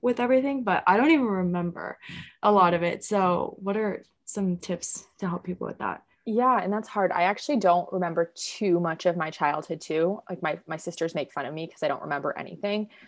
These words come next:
Speaker 1: Mm-hmm.
Speaker 2: And that happens when we have a traumatic childhood and we s-, dissociate. So our brain basically
Speaker 1: Mm-hmm.
Speaker 2: forgets to help us keep a, help keep us safe. But what you wanna do then is you wanna focus on what you do know.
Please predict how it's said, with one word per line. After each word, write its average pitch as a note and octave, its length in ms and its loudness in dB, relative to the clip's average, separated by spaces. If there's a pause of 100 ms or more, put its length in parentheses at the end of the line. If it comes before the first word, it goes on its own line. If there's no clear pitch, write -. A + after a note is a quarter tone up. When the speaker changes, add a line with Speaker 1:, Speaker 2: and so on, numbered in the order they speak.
(140)
Speaker 1:
Mm-hmm. G3+ 120 0
Speaker 2:
And F3+ 120 0
that F3 100 -4
happens F#3+ 400 -2
when F3 120 2
we D#3+ 180 -4
have D3+ 320 -2
a D3 120 -2 (480)
traumatic F3 480 -2
childhood B3+ 520 2
and B3+ 120 2
we E3 240 -2
s-, - 220 -14
dissociate. G#3+ 720 0
So F#3+ 120 2
our D#3+ 100 4
brain D#3+ 320 -4
basically F#3 400 -2
Speaker 1:
Mm-hmm. F3+ 80 -2
Speaker 2:
forgets E3+ 540 -2
to F3 80 -4
help - 240 -6
us - 120 -8
keep - 220 -8
a, D3 220 -6
help - 280 -6
keep - 200 -6
us D#3 180 -6
safe. G#3+ 240 2 (580)
But G#3 380 0
what G3+ 200 0
you B3+ 200 0
wanna G#3+ 240 2
do E3 240 0
then D#3+ 300 -6
is E3 260 -6
you E3 80 -6
wanna D#3 160 -8
focus E3+ 400 -8
on - 100 -10
what - 140 -12
you D3+ 100 -10
do - 180 -10
know. - 280 -18